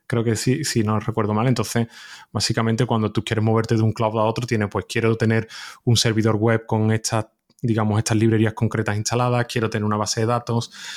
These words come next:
quiero que tenga un balanceador de carga por arriba con esta serie de reglas. Básicamente escribes en, en, en un json en, y puedes básicamente tenerlo en un repositorio, tener diferentes versiones de tu,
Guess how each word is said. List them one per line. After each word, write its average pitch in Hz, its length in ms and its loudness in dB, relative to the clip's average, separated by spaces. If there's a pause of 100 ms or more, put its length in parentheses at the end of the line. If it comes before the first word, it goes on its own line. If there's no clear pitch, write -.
(140)
quiero 110 400 0
que 110 200 0
tenga 107 420 0
un 107 420 4
balanceador 110 480 0
de 110 120 0
carga 110 240 -2
por 107 160 0
arriba 110 340 2
con 110 140 -2
esta 107 180 -4
serie 107 240 0
de 107 80 -2
reglas. 120 580 -2 (220)
Básicamente 107 540 -4
escribes 110 440 -2
en, 113 360 0
en, 135 280 -4
en 120 140 2
un 117 80 6
json 123 420 2
en, 123 280 4
y 135 140 4
puedes 101 500 -2
básicamente 113 580 -2
tenerlo 110 320 0
en 113 80 4
un 117 80 6
repositorio, 147 720 2 (300)
tener 120 240 2
diferentes 107 420 -2
versiones 104 500 0
de 104 120 -2
tu, 104 280 -2